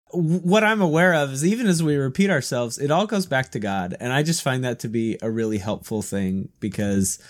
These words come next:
again, I, I know we've probably said it before, but it's helpful to know that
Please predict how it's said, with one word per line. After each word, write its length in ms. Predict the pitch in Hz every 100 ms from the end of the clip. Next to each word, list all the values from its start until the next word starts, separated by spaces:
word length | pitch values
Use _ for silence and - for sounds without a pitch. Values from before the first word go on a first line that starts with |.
| - - _ -
again, 400 | 120 123 113 110
I, 220 | 120 120
I 20 | 127
know 120 | 127
we've 180 | 120 120
probably 380 | 131 131 127 123
said 220 | 127 117
it 80 | 107
before, 460 | 110 123 110 107
but 320 | 98 110 104 - - - - -
it's 160 | 147 -
helpful 340 | 190 170 160
to 120 | 143
know 260 | 127 131 127
that 220 | 117 104